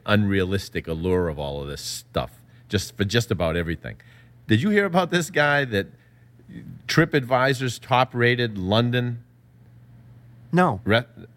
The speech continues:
Speaker 1: oh, no? <laughs> You got, you've gotta read about this guy. So TripAdvisor's top-rated London eatery is some guy's shed in his backyard.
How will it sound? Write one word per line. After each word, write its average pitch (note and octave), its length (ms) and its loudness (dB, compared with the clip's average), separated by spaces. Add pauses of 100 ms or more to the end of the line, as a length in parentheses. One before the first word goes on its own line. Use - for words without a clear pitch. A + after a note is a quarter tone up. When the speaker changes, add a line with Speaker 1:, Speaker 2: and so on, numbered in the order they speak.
(360)
Speaker 1:
oh, D#3+ 200 6
no? A3 340 -2 (100)
<laughs> - 0 - (680)
You C4 160 4
got, A#2+ 300 0 (260)
you've D#3+ 220 2
gotta E3+ 260 2
read D3+ 280 2
about A2 340 2
this G#2 200 0
guy. D#2+ 320 0 (320)
So B2+ 180 4
TripAdvisor's D#3+ 1000 0
top-rated E3+ 1000 -2
London D3 560 0
eatery F#2+ 540 0 (520)
is A2 160 2
some D3 280 0
guy's A#2+ 320 2
shed A2+ 540 0 (260)
in F#2+ 100 0
his G2 160 2
backyard. F#2+ 720 0